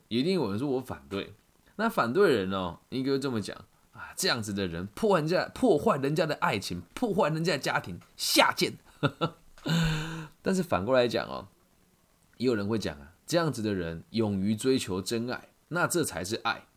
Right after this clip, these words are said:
高尚，对吧？你，你永远都不知道他背后发生了什么事情啊，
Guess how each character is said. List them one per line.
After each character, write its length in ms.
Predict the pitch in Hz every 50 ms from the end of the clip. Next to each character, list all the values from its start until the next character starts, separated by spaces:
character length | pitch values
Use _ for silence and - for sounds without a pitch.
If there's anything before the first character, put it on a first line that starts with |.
| 151 156 -
高 380 | - 175 180 185 185 185 196
尚， 400 | 160 123 - 208 165 110 - - - - _ _ _ - - - - _ _ _ _ _ _
对 100 | - 104
吧？ 260 | 107 - - - - _
你， 160 | 127 143 165 165 151 131 131 127 117
你 180 | - 160 165 165
永 260 | 151 175 226 320 339 302
远 100 | 156 143
都 100 | - 269
不 140 | 202 233
知 80 | 190 190
道 120 | 226 214
他 80 | 196 226
背 220 | 220 - 254 202
后 140 | 202 233 220
发 240 | - - 208 214 240
生 160 | - 269 247
了 40 | 202
什 220 | 156 - - 92
么 100 | 87 98
事 280 | 131 - - - 220 143
情 360 | - - - 82 80 85 107
啊， 140 | 110 117 123